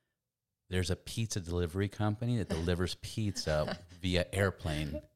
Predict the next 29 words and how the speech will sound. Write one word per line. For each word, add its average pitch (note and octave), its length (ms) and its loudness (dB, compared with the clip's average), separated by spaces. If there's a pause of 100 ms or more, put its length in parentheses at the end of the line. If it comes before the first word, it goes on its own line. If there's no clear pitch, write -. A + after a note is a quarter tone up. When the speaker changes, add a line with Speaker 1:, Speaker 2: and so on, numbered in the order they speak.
(400)
Speaker 1:
and F2+ 300 0
delivery's E2 460 0
free. - 300 -6 (420)
Speaker 2:
That's - 240 -10
great. - 320 -6 (180)
Speaker 1:
I - 40 -14
was F2+ 100 -6
like, E2+ 120 -6
"That's G2+ 200 -4
amazing." C#2+ 760 -6 (360)
Speaker 2:
Yeah. - 220 -8 (280)
Speaker 1:
That, - 160 -16
that's G#2 200 -2
how B2+ 100 6
important - 460 0
pizza - 340 -2
is. B1 260 -4 (120)
That's - 160 -4
how - 60 4
important F2+ 300 2
survival D2 600 0
is. - 280 -10 (760)
Speaker 2:
Well, A#3 380 2
you B3 160 0
know, D#3 380 2 (600)
I F3+ 80 2
think A3 340 -2
in F#3+ 120 0
Alaska, D#3+ 840 0